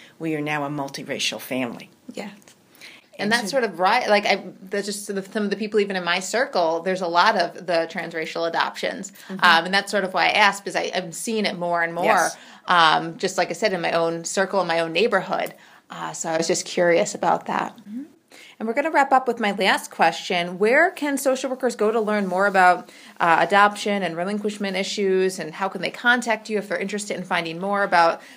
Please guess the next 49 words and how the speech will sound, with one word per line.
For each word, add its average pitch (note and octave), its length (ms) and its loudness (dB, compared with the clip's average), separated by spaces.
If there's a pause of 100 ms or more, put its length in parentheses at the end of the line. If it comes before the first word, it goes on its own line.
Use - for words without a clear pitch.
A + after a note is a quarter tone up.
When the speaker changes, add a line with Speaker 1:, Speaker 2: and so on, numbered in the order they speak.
Speaker 2:
the F#3+ 80 -4
different F#3+ 400 -2
types F3 280 0
of E3+ 120 -12
counseling? G3+ 920 -6
What, G#3 320 -10
what G3 220 -6
resources F3+ 540 -8
do F3 100 -12
you - 60 -6
have - 220 -4
for - 120 -2
us? - 340 -4
<laughs> G#3+ 40 -2 (440)
Speaker 1:
Um, G#3 480 4 (280)
well, G#3+ 160 10
I'm A#3+ 80 8
gonna C#4 100 0
mention C4 320 2
a C#4 40 -8
couple, B3+ 400 2
Speaker 2:
Mm-hmm. A3 280 -12
Speaker 1:
and G3 140 2
I'd F#3+ 100 2
like F3+ 220 2
to G#3+ 100 -8
say G3 180 -4
there F3 200 0
are - 60 -14 (220)
links F#3 340 -2
to A3 100 -4
all F3+ 180 2
of E3+ 80 0
them E3+ 140 -2
are E3+ 100 2
on D#3+ 100 4
my F3 140 4
website, D#3+ 560 2
so D#3 100 -6
I'll D#3 80 -2
give - 160 -10
my E3+ 140 -2
website. D#3+ 480 0
My F3+ 120 0
website D3+ 520 -2
is D3+ 140 -12
w D3+ 320 -4
w E3 340 -6
w D3 400 -6